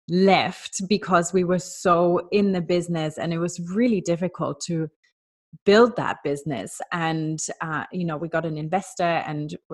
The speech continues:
it was just, we, we went way too big, way too fast,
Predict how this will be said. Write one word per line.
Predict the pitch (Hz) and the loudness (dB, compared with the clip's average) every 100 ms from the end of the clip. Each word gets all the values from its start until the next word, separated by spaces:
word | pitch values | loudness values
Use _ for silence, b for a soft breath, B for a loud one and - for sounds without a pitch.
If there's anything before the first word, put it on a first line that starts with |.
| - | -4
it | 202 | 0
was | 196 185 | 0 -2
just, | 185 - - b b b _ _ 214 - 185 - - 180 | -8 -10 -14 b b b _ _ -20 -20 -20 -20 -12 0
we, | 208 233 | 2 4
we | 233 240 | 4 4
went | 269 285 240 208 185 | 6 6 4 0 0
way | 185 196 208 | 4 4 4
too | - 220 | 2 -2
big, | 175 175 165 196 180 | 0 0 2 0 -4
way | 160 170 165 | -4 -4 -4
too | - 175 | -6 -10
fast, | - 131 151 311 - - - | -4 0 0 -2 -8 -16 -18